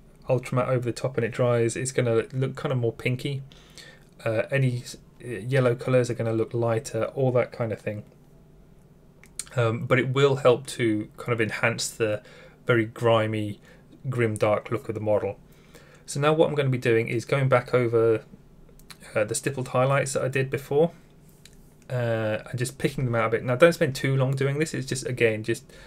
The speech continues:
you know, very quickly stippling over the top, not to the same size even,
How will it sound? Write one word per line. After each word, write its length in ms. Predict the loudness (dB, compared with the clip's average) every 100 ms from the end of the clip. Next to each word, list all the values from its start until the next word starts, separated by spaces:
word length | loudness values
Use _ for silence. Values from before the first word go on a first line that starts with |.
| -20 -20 -20 -20 -20 -20 -16
you 120 | -4
know, 140 | -2
very 280 | 0 2 0
quickly 720 | 0 -4 -2 2 2 2 -2 -8
stippling 420 | -8 -6 -2 0
over 160 | 0 0
the 80 | -4
top, 420 | 2 2 2 -4 -6
not 340 | 0 0 0
to 80 | -8
the 80 | -6
same 320 | 0 0 0
size 440 | -2 -2 -2 -2 -2
even, 420 | -2 -4 -6